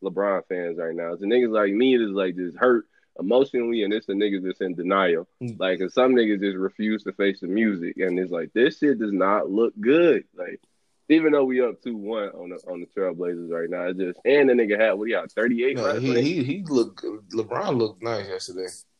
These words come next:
Speaker 2: I ain't gonna lie.
Speaker 1: Bro.
Speaker 2: He looked nice.
Speaker 1: I watched the, I watched the game. I watched the game on the real cam for, 'cause for whatever reason, like, I couldn't watch,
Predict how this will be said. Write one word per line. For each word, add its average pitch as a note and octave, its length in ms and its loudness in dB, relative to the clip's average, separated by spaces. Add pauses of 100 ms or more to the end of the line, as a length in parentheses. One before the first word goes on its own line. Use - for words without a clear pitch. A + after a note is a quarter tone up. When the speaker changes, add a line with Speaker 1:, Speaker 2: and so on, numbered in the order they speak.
(200)
Speaker 2:
I E2 120 -8
ain't F#2 80 -6
gonna F#2+ 140 -6
lie. G2+ 120 -2
Speaker 1:
Bro. B2+ 360 4 (520)
Speaker 2:
He C3+ 80 -4
looked D#3 220 0
nice. A#2 280 0
Speaker 1:
I D3 120 4
watched C#3+ 320 0
the, A#2 120 -12 (220)
I B2 80 -4
watched C#3+ 300 -4
the A#2+ 80 -14
game. G2+ 540 -8 (520)
I C3+ 60 0
watched D3 220 0
the A#2+ 80 -14
game G#2 280 -8
on F2+ 100 -12
the E2+ 60 -12
real G2+ 300 -4
cam F2 460 -10
for, G2+ 140 -8
'cause F#2 280 -4 (140)
for G2 160 -2
whatever G#2+ 320 0
reason, G2+ 420 2
like, F2 200 -6
I F#2+ 120 0
couldn't G2 340 -2
watch, G2 260 0